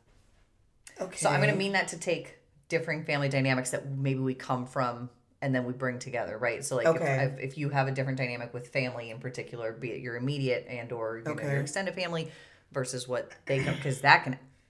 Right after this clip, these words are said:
Speaker 2: that can absolutely be a deal breaker if
Speaker 1: Yeah.
Speaker 2: you know about it early enough,
Speaker 1: Yeah.
Speaker 2: right?
Speaker 1: If you have, like, a mama's boy
Speaker 2: Right.
Speaker 1: kinda deal.
Speaker 2: Right.
Speaker 1: Yeah,
Speaker 2: Or
Speaker 1: mom that's, like, super, super
Speaker 2: or they constantly fight and there's
Speaker 1: Yeah.
Speaker 2: no
Speaker 1: Yeah.
Speaker 2: compromise or love or
Speaker 1: Yeah.
Speaker 2: anything that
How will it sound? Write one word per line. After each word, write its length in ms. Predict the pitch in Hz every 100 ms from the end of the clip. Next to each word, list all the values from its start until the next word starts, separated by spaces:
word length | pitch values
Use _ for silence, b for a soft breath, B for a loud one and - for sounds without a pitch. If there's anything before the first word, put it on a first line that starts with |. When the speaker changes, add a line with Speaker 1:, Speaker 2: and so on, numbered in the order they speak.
| _ -
Speaker 2:
that 160 | 151 135
can 100 | 139
absolutely 640 | 135 127 - - 208 175 135
be 160 | 127
a 40 | 120
deal 200 | - 131
breaker 340 | - 123 -
if 100 | 87
Speaker 1:
Yeah. 160 | 143 139
Speaker 2:
you 40 | 156
know 140 | 165
about 240 | 139 143 135
it 80 | -
early 300 | 165 147 127
enough, 180 | 123 147
Speaker 1:
Yeah. 160 | 139
Speaker 2:
right? 180 | 143 143
Speaker 1:
If 60 | 160
you 60 |
have, 100 | 175 156
like, 160 | 156
a 60 | 147
mama's 340 | 143 147 156
boy 260 | 143 160 156
Speaker 2:
Right. 400 | 160 156 147 139
Speaker 1:
kinda 220 | - 170
deal. 240 | 170 180 175
Speaker 2:
Right. 480 | 131 139 139 131
Speaker 1:
Yeah, 160 | 151 151
Speaker 2:
Or 240 | 175 170
Speaker 1:
mom 100 | 165
that's, 140 | 165 160
like, 100 | 151
super, 540 | - - 208 170 175
super 280 | 170 - 175
Speaker 2:
or 160 | 185 170
they 160 | 160
constantly 520 | - 170 165 165 165 151
fight 380 | - 156 156 147
and 100 | 143
there's 220 | 139 135
Speaker 1:
Yeah. 80 | 143
Speaker 2:
no 540 | 143 143 139 139 139
Speaker 1:
Yeah. 80 | 143
Speaker 2:
compromise 440 | 131 135 131 131 135
or 60 |
love 400 | 131 127 127 123
or 100 | 127
Speaker 1:
Yeah. 60 | 123
Speaker 2:
anything 240 | 135 131
that 240 | 127 123